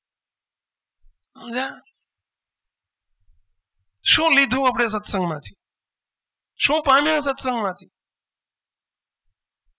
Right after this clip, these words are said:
આટલું બધું અંદરની જલન હોય, દિવ્ય દ્રષ્ટિ બિલકુલ ન મળે મુક્તો. ઘરમાં તમારા પત્નીને તમે જો સત્સંગી એ ચૂસતો હોય,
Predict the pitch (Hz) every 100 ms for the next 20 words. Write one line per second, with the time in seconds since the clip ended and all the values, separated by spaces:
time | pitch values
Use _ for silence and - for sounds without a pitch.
0 | _ _ _ _ _ _ _ _ _ _
1 | - - - - 226 196 196 190 180 190
2 | 185 190 156 170 175 196 175 156 143 156
3 | _ _ _ _ _ _ _ _ _ _
4 | _ _ _ 294 359 453 196 208 254 -
5 | 320 214 269 330 370 359 359 415 508 -
6 | _ _ _ - - - - - _ _
7 | _ _ _ _ _ _ _ _ _ _
8 | _ _ _ _ _ _ _ _ _ _
9 | _ - 180 180 180 170 170 165 165 165
10 | 185 180 170 170 170 151 247 - 175 170
11 | - 202 202 208 196 196 190 185 - 196
12 | 175